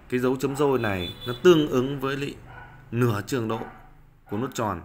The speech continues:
thì tức là chỉ bằng một nốt trắng thôi. Đấy, thế nên là khi chúng ta viết ra sẽ bằng, cho nên là nốt tròn chấm dôi sẽ bằng nốt tròn cộng với nốt, nốt trắng. Đấy. Tiếp theo nốt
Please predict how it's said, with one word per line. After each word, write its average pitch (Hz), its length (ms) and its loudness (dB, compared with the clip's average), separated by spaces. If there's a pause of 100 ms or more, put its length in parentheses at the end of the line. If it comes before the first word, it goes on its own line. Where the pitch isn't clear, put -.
(140)
thì 98 80 -10
tức 135 220 -8
là 110 120 -6
chỉ 98 140 -8
bằng 90 260 -6 (420)
một 104 180 -4
nốt 113 140 -6
trắng 110 220 -4
thôi. 120 200 -4 (840)
Đấy, 95 280 -4
thế 117 80 -6
nên 123 180 -2
là 117 80 -2
khi 120 180 -6
chúng 113 120 -2
ta 117 100 -2
viết 131 240 -4
ra 110 180 -4
sẽ 113 160 -8
bằng, 95 260 -6 (1500)
cho 117 80 -4
nên 113 520 0
là 90 340 -2 (300)
nốt 135 240 -2
tròn 110 260 4
chấm 113 160 -2
dôi 120 320 0
sẽ 131 200 -8
bằng 98 240 -4
nốt 117 140 -4
tròn 92 240 -2 (420)
cộng 139 220 -2
với 101 100 -4
nốt, 117 280 -6
nốt 113 200 -6
trắng. 110 220 -8 (580)
Đấy. 90 220 -10 (520)
Tiếp 156 200 -4
theo 131 280 0
nốt 139 160 -4